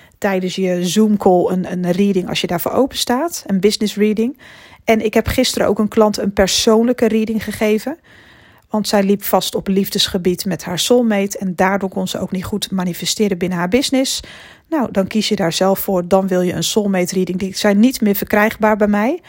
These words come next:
Eh, ik geef geen losse readingen meer. Daar ben ik helemaal mee gestopt.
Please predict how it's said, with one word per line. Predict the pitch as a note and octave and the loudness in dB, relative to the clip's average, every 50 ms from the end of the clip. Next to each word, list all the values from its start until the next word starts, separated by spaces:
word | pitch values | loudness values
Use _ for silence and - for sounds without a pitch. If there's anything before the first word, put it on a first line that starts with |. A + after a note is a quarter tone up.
| - - - - - - - - - _ _ - | -20 -20 -20 -20 -20 -20 -20 -20 -20 _ _ -2
Eh, | - G3+ G3 G3 G3 G3 G3 G3 G3 F#3+ F#3+ F#3+ F#3+ F#3+ F#3+ F#3+ F#3 F#3 - | 2 4 4 4 4 4 4 4 4 4 2 2 2 0 0 0 0 -2 -2
ik | - F3 - | -2 -4 -2
geef | - - A3 G#3+ G3+ | 0 2 2 2 2
geen | - - A3 A3 G#3 G3+ | 2 2 2 2 4 4
losse | G3+ G#3 A3+ A#3 A3+ - - G#3 | 4 6 6 4 4 2 0 0
readingen | F#3+ G3 G3 G3 G3+ G3+ G3+ G3+ F#3+ | 2 2 0 0 0 0 0 0 0
meer. | F#3 F#3+ G3+ | 0 -2 -2
Daar | G3 F#3+ | -2 -2
ben | F#3 F#3+ | -2 -4
ik | F#3 - | -4 -2
helemaal | G3 G3+ G3 F#3 F3+ | -2 0 0 0 -2
mee | F3+ E3 E3 | -2 -4 -4
gestopt. | - - - - - A#3 D#4 - - | -2 -4 -2 2 2 2 2 2 -4